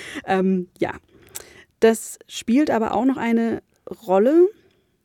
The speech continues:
Die Versicherung spielt eine wesentliche Rolle eben noch, da komme ich gleich noch dazu.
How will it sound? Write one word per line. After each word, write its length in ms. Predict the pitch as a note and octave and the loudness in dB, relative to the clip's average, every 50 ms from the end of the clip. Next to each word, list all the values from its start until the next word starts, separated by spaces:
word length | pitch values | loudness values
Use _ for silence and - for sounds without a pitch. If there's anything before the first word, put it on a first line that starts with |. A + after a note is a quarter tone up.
| _ _ _ _ _ _ _ - - | _ _ _ _ _ _ _ -6 -6
Die 100 | A#3 A3+ | -4 -2
Versicherung 680 | - A#3+ G#3+ F#3+ A#3+ A#3 - C4 A#3+ B3+ B3 B3+ B3+ | -2 -2 -2 -2 -2 -4 -2 -2 -2 0 0 -2 -2
spielt 360 | B3 - - - A#3+ A#3+ A#3 - | -4 -6 -4 -2 -2 -2 -2 -2
eine 440 | - G3 G3 G3 G3 F#3+ G3 G3 - - | -2 -2 0 2 2 2 0 -2 -4 -6
wesentliche 420 | G3 F#3+ G#3 G3+ F#3+ F#3 - G3+ | -4 -4 -4 -4 -6 -6 -8 -6
Rolle 260 | - - E3+ F#3+ G3+ | -4 -2 -2 -2 -2
eben 220 | - - F3+ F#3+ G3 | -2 -2 -4 -2 -2
noch, 140 | A3+ B3 | -4 -4
da 100 | - - | -6 -10
komme 160 | E3 - G3+ F#3+ | -8 -4 -4 -4
ich 100 | - - | -4 -6
gleich 280 | - - - F#3+ - | -8 -6 -6 -4 -2
noch 160 | G3+ F#3 F3+ | -2 -2 -2
dazu. 560 | - F3+ E3 - - - - G#3 A3 C#4 D#4 | -4 -8 -8 -8 -8 -6 -4 2 4 4 4